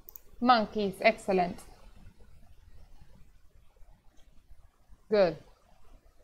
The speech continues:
Now, number two. Position of things. Yes? Dijimos, we use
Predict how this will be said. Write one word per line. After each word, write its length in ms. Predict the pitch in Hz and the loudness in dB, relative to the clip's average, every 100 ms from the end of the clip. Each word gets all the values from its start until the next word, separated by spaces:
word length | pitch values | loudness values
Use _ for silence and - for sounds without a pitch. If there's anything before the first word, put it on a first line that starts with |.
| - - - - - - - - - _ _ - - - - - - - - - | -20 -20 -20 -20 -20 -20 -20 -20 -20 _ _ -20 -20 -20 -20 -20 -20 -20 -20 -6
Now, 240 | 262 247 202 | 4 6 8
number 360 | 240 294 370 | 8 10 10
two. 320 | 359 359 233 - - - - - - - - - | 10 8 6 2 -14 -20 -20 -20 -20 -20 -20 -6
Position 580 | 220 - 311 320 349 | -6 2 2 4 2
of 120 | 285 240 | 2 6
things. 520 | 320 262 196 165 - - - - | 8 10 8 0 -10 -20 -18 0
Yes? 460 | 208 226 359 - - - - - - - - - - | 6 6 6 0 -16 -20 -20 -20 -20 -20 -20 -20 -14
Dijimos, 540 | 190 - 254 294 359 | -6 0 4 4 2
we 100 | 247 | 0
use 220 | 233 285 | 2 2